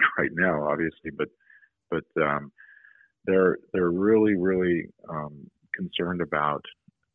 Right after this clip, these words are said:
you know, their health, and, but they're concerned about the, the health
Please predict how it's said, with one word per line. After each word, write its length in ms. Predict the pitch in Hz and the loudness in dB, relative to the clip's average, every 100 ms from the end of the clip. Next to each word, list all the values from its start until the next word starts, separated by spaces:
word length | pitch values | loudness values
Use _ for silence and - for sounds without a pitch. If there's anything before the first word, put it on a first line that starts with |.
| _ | _
you 60 | 80 | -18
know, 120 | 78 - _ _ _ | -18 -20 _ _ _
their 300 | 90 92 87 - 90 _ - | 0 2 2 -4 -18 _ -6
health, 280 | - 76 82 _ _ _ _ _ - | -4 -4 -8 _ _ _ _ _ -8
and, 340 | 82 76 76 - - | -6 -4 -8 -16 -10
but 80 | 85 | -4
they're 100 | 87 | -2
concerned 380 | - 90 - 113 | -2 -2 0 0
about 260 | 98 82 - | 0 -2 -2
the, 140 | 82 - - 80 | -6 -6 -14 -14
the 100 | 82 78 | -12 -4
health 200 | 87 82 | -2 -2